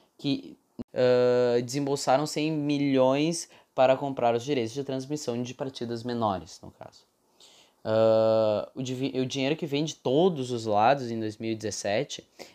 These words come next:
depois de uma, ah, disputa acirrada,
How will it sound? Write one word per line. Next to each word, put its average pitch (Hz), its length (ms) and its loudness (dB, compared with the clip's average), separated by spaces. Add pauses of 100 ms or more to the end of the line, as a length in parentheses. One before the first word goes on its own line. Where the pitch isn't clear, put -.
depois 127 360 2
de 147 80 -2
uma, 143 120 -2
ah, 117 760 2
disputa 120 500 -8
acirrada, 117 800 2